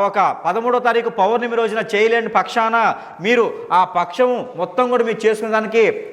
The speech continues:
ఆస్కారం ఉంది కాబట్టి ఆ మేర మీరు చేసుకొని కొంతమేర వెసులుబాటు అవ్వాలని మనస్ఫూర్తిగా కోరుకుంటూ ఉన్నాను. ఏదైతే ధనుసు రాశి వాళ్ళు ఇప్పటివరకు ఇబ్బంది పడేటువంటి జాబ్ పరంగా కావచ్చు, విదేశయానానికి, చదువు పరంగా, ఆర్థిక స్థితిగతులు, ఆరోగ్యము,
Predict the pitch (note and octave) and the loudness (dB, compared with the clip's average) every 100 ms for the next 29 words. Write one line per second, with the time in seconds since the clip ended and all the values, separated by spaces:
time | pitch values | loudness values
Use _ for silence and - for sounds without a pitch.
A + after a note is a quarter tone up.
0 | D3+ G3 - A3 A3 G#3+ G#3 G#3 G#3 A#3+ | 0 0 0 -2 -2 -2 0 0 2 2
1 | F#3 - - D3 G3 A#3+ C4 C4 B3 A#3+ | 0 -4 -2 2 2 2 -2 0 -2 -2
2 | A#3 A3+ A#3 A3+ A3+ E3 - - F#3+ A3 | 0 0 0 0 0 -4 -6 -2 -2 0
3 | B3 B3+ A#3 A3 A#3 A3+ A3 G#3+ A3 A3 | 2 2 2 2 0 2 2 2 0 0
4 | A3 G#3+ C#3 - D#3+ G3+ - A#3 A3 A3+ | -2 -4 -6 -6 -4 -4 -2 -2 0 0
5 | G#3 A3 G#3+ G#3+ A3+ A3 G#3+ A3+ B3 - | 2 2 0 0 2 2 2 0 0 -8
6 | - E3 A3+ B3+ B3 G#3+ A3 A#3+ A3+ G3+ | -4 2 2 2 0 0 -2 0 0 0
7 | A#3 A3+ A3+ A3+ G3+ - - F#3+ A#3+ A#3+ | 0 0 2 2 0 -4 -4 -2 2 2
8 | B3 A#3+ F#3 A3+ A3+ A3+ A#3 A3+ F#3+ B2+ | 2 0 -2 -2 -2 0 0 0 -4 2
9 | E3 G#3+ A3+ A3 A3+ A3+ A3 G#3+ G#3 F#3 | 2 2 0 -2 -2 -4 -4 -4 -4 -2
10 | F#3+ A#3 A#3 A3 A3 A3 G#3 - - - | 0 0 0 -2 -2 0 0 0 -4 2
11 | F#3+ A#3+ B3 A#3 A#3 A#3 G#3+ C#3+ - - | 2 4 4 2 2 0 0 0 -6 -12
12 | C3+ E3 A3 F#3+ A#3+ A#3+ G#3+ A#3 A#3 A#3+ | 0 2 2 -2 -6 -6 -8 -2 0 2
13 | A#3 E3+ - - C3+ D#3+ A3+ B3+ F#3 B3 | 2 0 -4 -8 0 2 4 2 0 0
14 | A#3 | 0